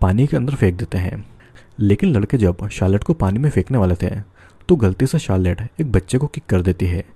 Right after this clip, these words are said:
जिससे कि सभी विलेजर्स उससे गुस्सा हो जाते हैं। तभी शार्लेट ये नोटिस करती है कि एक हाथ कटा हुआ आदमी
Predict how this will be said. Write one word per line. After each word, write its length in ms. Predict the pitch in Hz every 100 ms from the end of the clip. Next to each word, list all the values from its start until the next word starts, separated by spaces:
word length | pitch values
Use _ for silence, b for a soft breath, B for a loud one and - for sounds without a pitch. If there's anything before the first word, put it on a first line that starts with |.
| b b b
जिससे 320 | 110 98 -
कि 120 | 143 165
सभी 280 | 131 139
विलेजर्स 500 | 120 95 98 90 82 -
उससे 320 | 127 - 175
गुस्सा 260 | 107 -
हो 160 | 139 135
जाते 260 | 95 85 87
हैं। 140 | 92 - - - -
तभी 180 | - 160
शार्लेट 400 | 185 107 98 87
ये 180 | 107 160
नोटिस 340 | 143 95 151 -
करती 280 | 104 -
है 280 | 98 92 101 - - B -
कि 140 | - 180
एक 160 | 185 -
हाथ 260 | 113 131
कटा 180 | - -
हुआ 140 | 120 139
आदमी 420 | 104 95 95 90